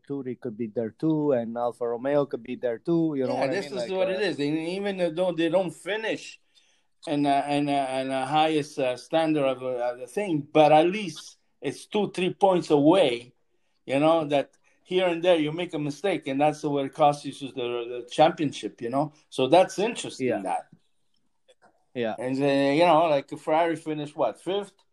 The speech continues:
Speaker 2: with a two hundred points behind the Mercedes. So what's the big deal? Why, why did they even go bother to race?
Speaker 1: <laughs>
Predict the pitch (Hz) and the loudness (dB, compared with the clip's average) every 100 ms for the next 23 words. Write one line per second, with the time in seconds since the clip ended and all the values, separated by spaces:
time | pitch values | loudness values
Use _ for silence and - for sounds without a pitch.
0 | _ _ - 131 139 135 175 160 165 160 | _ _ -6 0 2 2 2 2 0 -2
1 | 156 170 160 151 143 143 147 151 143 143 | 0 0 0 -4 -2 2 2 0 -4 -4
2 | 131 165 110 101 131 131 151 151 147 135 | -6 -6 -6 -4 0 2 0 -2 -6 -4
3 | 139 151 131 131 139 160 175 170 151 165 | -2 0 4 6 6 6 6 4 -2 -2
4 | 165 160 160 170 151 143 147 151 151 147 | 0 -2 -2 -6 -4 0 0 -2 -12 -14
5 | 147 143 - - _ _ _ _ _ _ | -12 -12 -16 -20 _ _ _ _ _ _
6 | _ _ _ _ _ _ _ _ 453 _ | _ _ _ _ _ _ _ _ -20 _
7 | - 113 - _ _ - | -20 -20 -20 _ _ -14